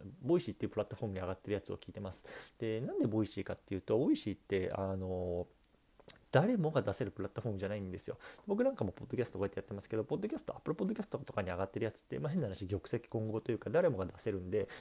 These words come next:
まあ、僕みたいなアマチュアの人間が出せたりとかってする、するんですけど、もうするんですけど、ボイシーは審査制なんですよ。で、審査率がもう本当に五パーセントとかで、だから百人こう応募しても五、五人ぐらいしか通らないっていうのはすごく狭き門なんですよね。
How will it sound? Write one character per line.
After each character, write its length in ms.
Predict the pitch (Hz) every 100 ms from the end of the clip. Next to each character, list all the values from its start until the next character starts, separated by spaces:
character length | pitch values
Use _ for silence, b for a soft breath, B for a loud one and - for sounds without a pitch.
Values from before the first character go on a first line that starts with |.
| -
ま 40 |
あ、 0 |
僕 180 | 160 151
み 80 | 151
た 80 | 101
い 40 |
な 80 | 90
ア 60 |
マ 100 | 92
チ 120 | 95 107
ュ 20 |
ア 40 |
の 60 | 101
人 160 | 98
間 120 | 101 151
が 80 |
出 80 | 123
せ 100 | 90
た 80 | -
り 60 | -
と 80 | 87
か 80 |
っ 80 | -
て 80 | -
す 100 | -
る、 200 | 95 - -
す 160 | -
る 100 | 107
ん 60 | 92
で 80 | -
す 80 | -
け 80 |
ど、 240 | 123 147 - -
も 100 | 110
う 0 |
す 100 | -
る 60 | 110
ん 40 |
で 60 | 95
す 80 | -
け 80 |
ど、 100 | 143
ボ 160 | 127 180
イ 60 | 262
シ 140 | -
ー 20 |
は 140 | 95 95
審 200 | - 214
査 80 |
制 140 | - 226
な 80 | 180
ん 40 |
で 40 | 104
す 40 |
よ。 100 | - - B B
で、 60 | -
審 180 | - 214
査 120 | 254
率 180 | 185 -
が 80 | 95
も 120 | 98
う 40 |
本 120 | - 156
当 80 |
に 80 | 135
五 160 | 98 107
パ 140 | -
ー 40 | 196
セ 80 |
ン 60 | 214
ト 80 | 113
と 60 |
か 100 | -
で、 100 | 92
だ 80 | 104
か 60 | 101
ら 80 | 98
百 260 | - -
人 220 | 240 110
こ 240 | - 110 98
う 60 | 110
応 80 |
募 120 | 110 113
し 40 |
て 100 | -
も 60 | 95
五、 200 | 95 101 -
五 180 | 110
人 200 | 170 277
ぐ 80 | 220
ら 120 | 233
い 40 | 110
し 60 |
か 80 | -
通 120 | -
ら 80 | 107
な 80 | 98
い 20 |
っ 40 | 87
て 100 | -
い 20 |
う 20 |
の 40 |
は 60 | -
す 80 | -
ご 80 | 294
く 60 |
狭 240 | - 202 170
き 80 | 113
門 160 | 92
な 100 | 87
ん 40 | 90
で 60 |
す 40 | -
よ 40 |
ね。 80 | 120